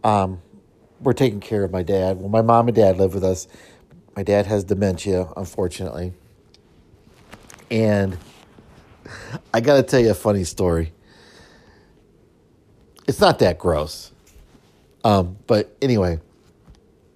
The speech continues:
so my mom, dad, um, Dixie, myself, we're sitting in the living room.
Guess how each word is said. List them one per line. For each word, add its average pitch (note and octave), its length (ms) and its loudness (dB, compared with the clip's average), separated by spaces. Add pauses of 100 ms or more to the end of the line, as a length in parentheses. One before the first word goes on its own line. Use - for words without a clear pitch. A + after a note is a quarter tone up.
(540)
so A2+ 400 2 (360)
my G#2+ 140 2
mom, A2+ 360 4
dad, A2 600 4 (680)
um, F2 360 0 (220)
Dixie, A2+ 720 2
myself, G#2+ 840 4 (600)
we're - 80 0
sitting C3+ 320 4
in A2 140 4
the G2+ 80 2
living G#2 340 4
room. E2+ 320 -4